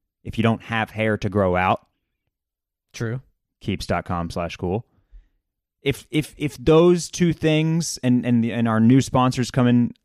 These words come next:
Speaker 1: later this month aren't your bag for whatever reason, I don't know why they wouldn't be, but if they're not,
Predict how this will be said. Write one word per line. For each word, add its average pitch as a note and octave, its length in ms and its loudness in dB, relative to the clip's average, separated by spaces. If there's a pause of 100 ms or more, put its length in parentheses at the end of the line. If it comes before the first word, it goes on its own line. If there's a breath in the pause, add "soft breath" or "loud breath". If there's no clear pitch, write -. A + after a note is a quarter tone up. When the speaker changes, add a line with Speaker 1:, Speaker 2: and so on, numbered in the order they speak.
Speaker 1:
later A#2+ 260 0
this A2+ 180 -2
month A#2+ 360 -4 (360)
aren't B2 200 2
your A#2 120 2
bag G#2+ 500 -2 (420)
for A#2 100 2
whatever A#2 360 4
reason, G#2 300 4
I F#2+ 80 2
don't G#2+ 140 2
know A2 100 2
why G#2 160 4
they G2+ 100 2
wouldn't G2 300 0
be, F#2+ 200 -2
but F2+ 180 -4
if F2+ 100 -8
they're F#2 120 -6
not, G2 380 -2